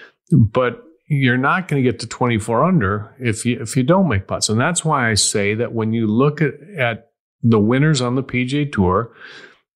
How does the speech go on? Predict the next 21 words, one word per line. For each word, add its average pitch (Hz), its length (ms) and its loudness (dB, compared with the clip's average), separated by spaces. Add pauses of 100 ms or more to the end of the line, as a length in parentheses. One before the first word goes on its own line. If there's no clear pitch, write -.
(120)
uh, 98 300 0
usually, 131 1300 2 (640)
usually 120 920 2 (680)
they're 113 480 2
top - 380 -2
ten 151 220 2
in 165 80 4
ball 123 260 2
striking 104 540 -2
for 127 160 -4
the 135 120 2
week, 117 440 0 (260)
and 110 160 2
they 110 80 2
parlay 127 640 0
that 117 380 -2
with 117 180 -4
a, 120 160 -4 (160)
a 104 120 0 (300)
top 107 440 0
ten 110 480 0